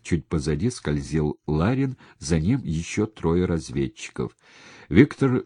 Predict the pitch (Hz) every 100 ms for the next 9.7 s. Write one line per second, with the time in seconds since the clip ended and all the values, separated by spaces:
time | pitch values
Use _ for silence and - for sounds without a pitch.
0 | - - 110 113 107 104 98 92 110 113
1 | - - 90 78 98 - 90 90 90 -
2 | - 82 80 90 - 95 - 71 65 53
3 | - _ _ 87 107 76 65 60 60 -
4 | _ _ 90 80 80 78 107 123 - 95
5 | - - 90 69 67 60 52 _ - 92
6 | 147 - 127 101 - 87 98 - 95 95
7 | 90 87 87 131 - - 95 85 107 -
8 | 92 71 80 95 90 87 - 90 78 87
9 | 98 - 80 73 - 101 90